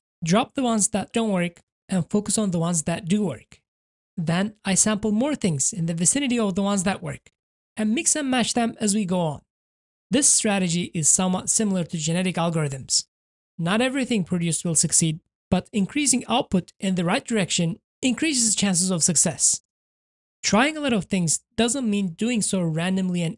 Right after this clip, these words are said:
aimlessly. I think a good point to start exploring is focusing on what you're already good at. When picking up projects, hobbies, or jobs, it's a good idea to start with your strong points.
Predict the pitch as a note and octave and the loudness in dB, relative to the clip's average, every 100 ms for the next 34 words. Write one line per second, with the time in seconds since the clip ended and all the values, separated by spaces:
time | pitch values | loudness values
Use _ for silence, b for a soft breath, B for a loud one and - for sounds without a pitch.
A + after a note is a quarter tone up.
0 | - F#3 F3 C#3 - E3+ _ _ _ _ | -4 -2 0 -2 -4 -6 _ _ _ _
1 | _ _ - F#3 C4+ C4 - E3+ B3 - | _ _ -4 -2 0 -2 -4 0 0 0
2 | D4+ - G3 - F#3 - G3 - G#3 G3 | -6 0 0 2 0 -2 -2 -2 -2 -2
3 | F3+ E3+ E3+ - - - C#4+ D#4+ D4 B3+ | -2 -2 -2 -4 -4 -8 -2 -2 -2 -2
4 | A3+ F3 - - G#3+ G3+ G3 F#3+ E3 D3+ | -2 -2 -6 -4 -4 -2 -2 -2 -2 -4
5 | B2 - - _ _ _ _ - D#3 - | -6 -10 -14 _ _ _ _ -6 -4 -2
6 | - E3+ C#3+ - D4 D4 D4 - - F3+ | -2 -2 -2 -2 -2 -2 -2 -2 -2 -2
7 | F3+ F#3 F3 D3+ C#3 G3+ G#3 F#3 F3+ - | 0 0 0 -2 -2 0 0 0 -2 -2
8 | - A3 - G3+ A#3 A3+ F3+ E3 - - | -4 -2 0 0 0 0 2 -2 -2 -4
9 | - F3 - - E3+ D3+ - E3 D3+ D#3 | 0 -2 -2 -4 -2 0 0 -2 -2 -4
10 | A#2 - - | -2 -2 -2